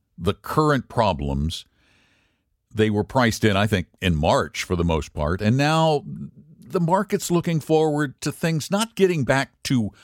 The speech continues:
the old normal, but some sort of a new normal. And we'll find a new normal. We always have, after every crisis. So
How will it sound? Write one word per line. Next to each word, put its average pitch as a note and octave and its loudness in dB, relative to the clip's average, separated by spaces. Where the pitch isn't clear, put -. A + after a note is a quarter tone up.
the A#2 4
old G3 2
normal, D#2 2
but F#2+ -2
some E3 -2
sort D#3 0
of B2 2
a A#2+ 4
new G#2+ 4
normal. E2+ 0
And B2+ 4
we'll G3+ 2
find E3 2
a F#2 2
new F2 0
normal. D#2+ -2
We A2 4
always A#2 0
have, F2+ -2
after F#2+ 0
every F2+ 0
crisis. - -4
So D#2 0